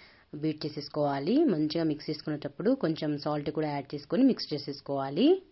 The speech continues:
మనం వేసిన జీరా and మిరియాల పౌడర్ మొత్తం మిక్స్ అయ్యేటట్టు బాగా మిక్స్ చేసుకున్న తర్వాత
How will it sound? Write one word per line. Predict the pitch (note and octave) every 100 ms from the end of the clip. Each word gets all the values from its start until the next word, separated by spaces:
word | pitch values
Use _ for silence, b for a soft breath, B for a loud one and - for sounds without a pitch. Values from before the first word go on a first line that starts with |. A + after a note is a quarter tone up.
| -
మనం | G3
వేసిన | F3 F3 F#3+
జీరా | E3 E3+ E3+ E3
and | F3 G3+ C4 G#3+
మిరియాల | E3 E3 D#3 D#3
పౌడర్ | - D3+ D#3+ E3+
మొత్తం | D3+ E3+
మిక్స్ | E3+ C#3+
అయ్యేటట్టు | D#3 D#3+ D3+ -
బాగా | E3 D#3 D#3+
మిక్స్ | D3+ D3 -
చేసుకున్న | D#3 - D3
తర్వాత | D3 C#3+ D3 D3+ A3+ E4